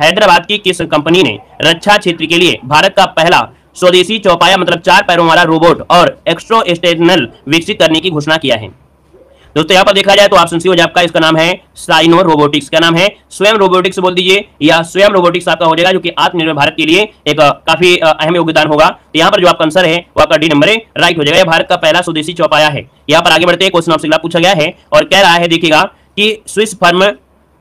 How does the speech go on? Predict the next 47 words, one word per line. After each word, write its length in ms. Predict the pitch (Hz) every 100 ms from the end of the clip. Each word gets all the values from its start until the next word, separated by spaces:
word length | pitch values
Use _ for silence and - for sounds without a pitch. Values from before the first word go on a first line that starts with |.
| _ _ -
आईक्यू 260 | 180 190 233
एयर 240 | 185 190
द्वारा 200 | 190 185
हाल 200 | 175 170
ही 60 | 190
में 120 | 190
जारी 240 | 165 175
वर्ल्ड 220 | 175 180 190
एयर 280 | 165 165 175
क्वा-, 300 | 170 165 156
क्वालिटी 320 | 160 160 208
रिपोर्ट 240 | 185 175
दो 60 | 160
हज़ार 140 | 165
बाईस 240 | 156 170 165
में 160 | 156 - 135
भारत 240 | 151 190
को 100 | 190
दुनिया 220 | 165 170
का 120 | 175 180
कौन 220 | 165 170
सा 100 | 180
सबसे 240 | 170 160
प्रदूषित 320 | 170 156 170
देश 180 | 151 170 226 - _ 147
बताया 260 | 170 175
गया 140 | 135 131
है? 140 | - - _ _ - - _ _ _ _ _ _ _ _
तो 120 | 131
दोस्तों 180 | 170 180
याद 120 | 180
रखिएगा, 240 | 185 196 202
ये 180 | 190 -
आठवें 260 | 165 175 180
नंबर 180 | 165
का 120 | 165 156
है, 120 | 139
ठीक 140 | 170
है, 100 | 202 147
आठवां 300 | 156 160 185
सबसे 300 | 180 151 165
प्रदूषित 360 | 156 156 160
देश 180 | 147 190
है 120 | 226 226 _ 139
बताया 300 | 156 165 147
गया 120 | 143
है, 140 | 151